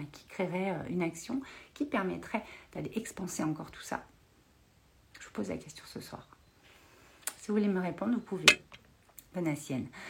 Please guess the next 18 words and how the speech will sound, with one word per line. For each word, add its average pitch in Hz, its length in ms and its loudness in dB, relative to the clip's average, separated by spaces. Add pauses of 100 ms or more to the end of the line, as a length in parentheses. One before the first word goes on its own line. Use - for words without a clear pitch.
(340)
C'est 214 180 2
exactement 208 500 4
ce 247 100 0
que 214 100 2
j'ai 180 140 4
vécu 185 300 0
aujourd'hui. 180 360 0
Mais 143 120 4
génial ! 214 520 4 (180)
Raconte-nous 196 420 0
qu'est-ce 196 200 -4
que 190 60 -2
tu 165 100 -2
as 143 40 0
vécu 165 260 -4
aujourd'hui, 208 300 -2
c'est 160 180 -6
génial. 214 340 2